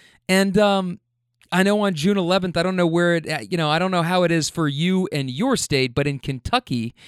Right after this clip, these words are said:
where I live, the five oh two, on June eleventh, our mask mandate is going to be lifted. And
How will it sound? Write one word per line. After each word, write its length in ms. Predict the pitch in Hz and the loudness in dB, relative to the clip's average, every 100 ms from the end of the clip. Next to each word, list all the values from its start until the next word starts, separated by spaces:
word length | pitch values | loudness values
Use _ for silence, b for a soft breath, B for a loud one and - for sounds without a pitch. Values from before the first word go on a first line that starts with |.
| B B | B B
where 180 | 143 135 | 2 4
I 200 | 214 220 | 6 4
live, 340 | 131 117 120 | 2 -4 -4
the 80 | 127 | -8
five 300 | - 170 160 | 0 0 2
oh 80 | 143 | 0
two, 440 | - 226 147 127 b b b | -2 0 0 -2 b b b
on 240 | - 147 135 | -2 -2 0
June 220 | 151 196 | 0 0
eleventh, 500 | 156 175 143 117 - b b b _ - - | 0 0 -2 -6 -16 b b b _ -20 -4
our 340 | 156 165 160 | 2 6 6
mask 420 | 147 143 156 156 - | 4 2 0 -2 -2
mandate 560 | 147 143 131 131 135 - | -2 -2 2 2 2 0
is 180 | 139 | -2
going 280 | 123 135 135 | 0 0 -2
to 120 | 120 | -4
be 140 | 131 123 | -4 -4
lifted. 580 | 117 120 - 113 107 - - | -2 -4 -4 -12 -12 -18 -8
And 440 | 123 120 113 113 | -4 -4 -6 -12